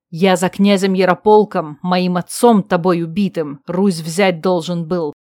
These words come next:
А ты не только меня, принадлежащего по праву на много лет, что сам в Киеве сидишь, лишил, но и теперь Бориске отдать хочешь».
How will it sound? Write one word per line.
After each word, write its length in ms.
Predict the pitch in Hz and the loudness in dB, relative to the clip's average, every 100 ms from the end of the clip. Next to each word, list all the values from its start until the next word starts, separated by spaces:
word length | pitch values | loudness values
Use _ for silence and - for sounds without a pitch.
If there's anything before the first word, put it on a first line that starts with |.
| _ _ - | _ _ -12
А 80 | |
ты 520 | 180 - 277 220 135 _ | -6 4 4 4 -2 _
не 120 | 175 | -10
только 400 | 170 269 302 - | 2 4 4 2
меня, 560 | 214 202 208 196 156 147 - | 2 2 2 2 0 -4 -2
принадлежащего 880 | 202 202 202 214 220 214 - 190 | 2 4 4 4 4 2 0 -2
по 160 | 190 196 | 0 0
праву 380 | - 214 196 175 | 0 4 4 4
на 120 | 170 | -2
много 360 | 180 185 170 190 | 0 0 0 0
лет, 360 | 196 175 - | 2 0 -2
что 240 | - - 180 | -16 -8 -6
сам 260 | - 190 | 2 2
в 120 | 175 - | 0 -4
Киеве 360 | 247 214 165 | 2 2 2
сидишь, 480 | - 185 160 170 - | -4 -6 -6 -10 -6
лишил, 500 | 180 180 - 170 151 _ _ _ - | -4 -2 -2 -2 -6 _ _ _ -4
но 200 | 180 190 | 0 2
и 100 | 185 | 2
теперь 360 | 208 220 208 | 0 4 4
Бориске 560 | 175 240 247 202 - 170 | 6 4 4 0 -2 -6
отдать 300 | 156 160 151 | -4 -6 -8
хочешь». 600 | - 165 - - - - | -4 -6 -6 -12 -14 -14